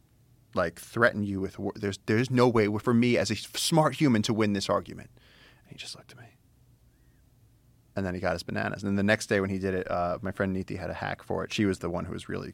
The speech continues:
in charge of this, but she would go and take a cup of water and th-, throw it at his face. He would slap him in the, you know, he'd be like, "I hate that." And then he'd, like, get upset and walk <laughs> away. But,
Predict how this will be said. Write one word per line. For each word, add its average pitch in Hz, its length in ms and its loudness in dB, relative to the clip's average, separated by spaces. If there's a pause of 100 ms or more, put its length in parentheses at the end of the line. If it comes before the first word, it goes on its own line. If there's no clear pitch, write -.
(140)
in 101 80 -8
charge 90 260 -4
of 87 60 -10
this, - 100 -12
but - 80 -16
she - 120 -8
would 95 100 -6
go 90 100 -4
and 90 100 -10
take - 160 -10
a - 40 -20
cup 98 200 -4
of 82 60 -8
water 87 280 -4
and - 120 -18
th-, - 100 -20 (280)
throw 104 240 4
it 92 40 -2
at 82 60 -8
his 90 140 -14
face. 92 260 -8 (220)
He - 140 -14
would 101 100 -10 (360)
slap 90 300 -4
him 95 60 -10
in 90 100 -8
the, - 80 -10
you 113 80 -4
know, - 140 -8 (640)
he'd - 80 -20
be - 80 -18
like, - 120 -12
"I - 40 -14
hate 175 320 6
that." 110 280 2 (180)
And 104 120 -6
then 92 60 -8
he'd, 104 160 -6
like, - 120 -8
get 95 120 0
upset - 320 -4
and 98 80 -6
walk 95 180 -2
<laughs> - 180 -6
away. 123 380 4
But, 127 240 2